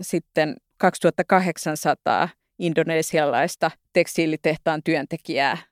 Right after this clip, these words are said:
sai ne puuttuvat palkkakulut. Et suuria asioita tapahtuu koko ajan, mutta ne vie aikaa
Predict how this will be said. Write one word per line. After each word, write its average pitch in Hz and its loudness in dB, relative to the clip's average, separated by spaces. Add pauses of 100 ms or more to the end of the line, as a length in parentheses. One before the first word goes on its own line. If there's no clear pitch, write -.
(320)
sai 156 0 (220)
ne 165 -4
puuttuvat 165 -4 (100)
palkkakulut. 170 0 (420)
Et 185 -2 (180)
suuria 185 8
asioita 160 4
tapahtuu 156 -2
koko - 0
ajan, 143 0 (140)
mutta 170 2 (720)
ne 165 2
vie 170 6
aikaa 156 4